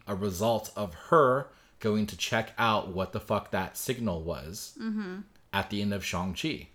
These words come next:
Speaker 2: That's a good
Speaker 1: Remember?
Speaker 2: question. Yeah.
Speaker 1: They, there was some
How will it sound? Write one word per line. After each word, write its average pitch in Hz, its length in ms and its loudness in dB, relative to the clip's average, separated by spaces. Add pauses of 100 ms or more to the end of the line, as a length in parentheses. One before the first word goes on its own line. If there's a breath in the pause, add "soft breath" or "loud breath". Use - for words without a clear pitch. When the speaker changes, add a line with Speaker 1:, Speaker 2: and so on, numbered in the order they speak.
(300)
Speaker 2:
That's - 200 -10
a - 40 -20
good 202 160 -10
Speaker 1:
Remember? 127 480 6
Speaker 2:
question. - 180 -8
Yeah. 208 280 -2
Speaker 1:
They, 107 200 8
there 104 220 2
was 101 120 2
some 98 460 4